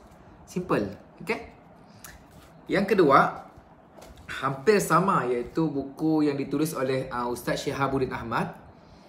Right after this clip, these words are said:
Ah, buku tu nya, macam ni, nya, nya lebih kepada hadis-hadis, ah, hadis-hadis berkenaan dengan sirah Nabi sallallahu alaihi wasallam.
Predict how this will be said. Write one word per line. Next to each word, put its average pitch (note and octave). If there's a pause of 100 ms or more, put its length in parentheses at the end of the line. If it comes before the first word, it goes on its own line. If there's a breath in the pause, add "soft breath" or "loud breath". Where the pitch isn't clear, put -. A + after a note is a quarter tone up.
(540 loud breath)
Ah, B2
buku C#3
tu D#3+
nya, F3 (880)
macam -
ni, C3 (160)
nya, E3+
nya D#3
lebih F3
kepada E3
hadis-hadis, D#3 (480 loud breath)
ah, -
hadis-hadis E3
berkenaan C#3+
dengan C#3+
sirah D3+
Nabi D3
sallallahu B2+
alaihi A#2
wasallam. A2+